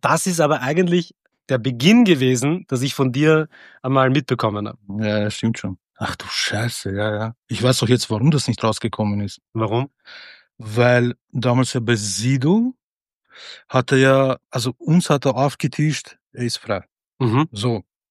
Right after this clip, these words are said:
Speaker 2: wir alle, keine Ahnung, vom
Speaker 1: Vertraglich frei.
Speaker 2: Genau.
Speaker 1: Ja.
Speaker 2: Wir alle, keine Ahnung, vom Major.
Speaker 1: Ja.
Speaker 2: So. Und im Endeffekt, wo wir dann fertig waren, er wollte sogar den Sido dissen.
Speaker 1: Okay.
Speaker 2: Ja, ja. Er wo-, „Oh, Bro, Bro, ich hab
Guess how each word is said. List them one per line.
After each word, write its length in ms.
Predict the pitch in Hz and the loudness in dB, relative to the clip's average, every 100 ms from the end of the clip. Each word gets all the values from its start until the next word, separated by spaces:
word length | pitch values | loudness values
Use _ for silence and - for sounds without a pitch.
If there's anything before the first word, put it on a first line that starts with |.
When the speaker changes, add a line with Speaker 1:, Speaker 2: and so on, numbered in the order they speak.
| _ | _
Speaker 2:
wir 360 | - 101 143 143 | -10 -2 2 4
alle, 300 | 135 131 123 | 4 2 0
keine 240 | - 123 110 | -2 -4 -2
Ahnung, 220 | 107 95 | -4 -8
vom 200 | 113 104 | -8 -4
Speaker 1:
Vertraglich 580 | 101 101 120 123 120 - | -2 2 2 2 0 -6
frei. 260 | - 98 95 | -8 -10 -6
Speaker 2:
Genau. 480 | - 120 110 104 98 | -2 0 0 -4 -4
Speaker 1:
Ja. 180 | 101 95 - - - - | -6 -8 -8 -10 -10 -2
Speaker 2:
Wir 180 | 123 117 | 2 4
alle, 160 | 120 | 2
keine 220 | 113 120 104 | 0 0 0
Ahnung, 180 | 110 104 | 0 -2
vom 180 | 104 | -4
Major. 340 | 101 101 120 151 _ - | -4 -2 -2 -4 _ -6
Speaker 1:
Ja. 240 | 113 107 - | -4 -4 -6
Speaker 2:
So. 280 | 101 101 127 _ _ _ - - - _ _ | -6 -4 -6 _ _ _ -20 -20 -20 _ _
Und 580 | - 117 107 107 101 - - | -4 0 2 0 -2 -6 -4
im 180 | 101 104 | -2 0
Endeffekt, 500 | 131 151 151 123 - | 4 4 2 -2 -2
wo 80 | 107 | -4
wir 60 | 101 | -4
dann 140 | 101 | -8
fertig 520 | - 113 107 - - | -4 0 0 -2 -4
waren, 300 | 113 143 190 - _ | -2 0 0 -4 _
er 120 | - | -2
wollte 200 | 113 131 | 2 2
sogar 200 | 123 117 | 2 2
den 140 | 107 107 | 2 0
Sido 260 | - 110 | -2 -4
dissen. 420 | 98 156 - - - _ _ | -4 -4 -6 -12 -16 _ _
Speaker 1:
Okay. 400 | 131 120 127 147 - | -6 -2 0 0 -4
Speaker 2:
Ja, 220 | 98 98 101 | -8 -4 -4
ja. 160 | 110 | -4
Er 240 | 104 90 95 | -6 -10 -12
wo-, 140 | 95 - | -12 -10
„Oh, 80 | - | -8
Bro, 200 | 131 151 | -4 -2
Bro, 340 | 147 170 175 147 | 2 4 4 4
ich 140 | 139 | 0
hab 100 | 147 | -4